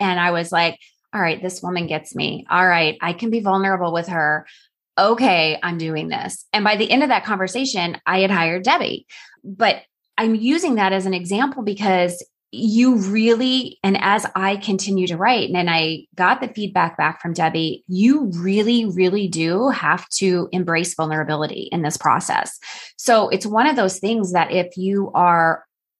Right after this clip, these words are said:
wanting to write a book or you have this desire on your heart, but you're afraid to start,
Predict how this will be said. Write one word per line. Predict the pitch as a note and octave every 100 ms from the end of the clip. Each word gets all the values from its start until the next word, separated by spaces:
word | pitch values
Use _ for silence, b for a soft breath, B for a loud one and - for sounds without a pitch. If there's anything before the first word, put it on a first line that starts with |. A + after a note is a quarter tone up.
| _
wanting | G3 F#3+ F#3 G#3 B3+
to | C4 G#3
write | F#3 E3+
a |
book | E3+ C#3+ C#3+ -
or |
you | F3+ F3
have | F#3 G3+ A3
this | G#3 - _
desire | E3+ E3 E3 F#3 G#3+
on | F#3+ F3
your | E3
heart, | - E3 G3 -
but | -
you're | F3+
afraid | E3 - F3 F#3 F3+
to | F3+
start, | - - D3+ F#3 A#3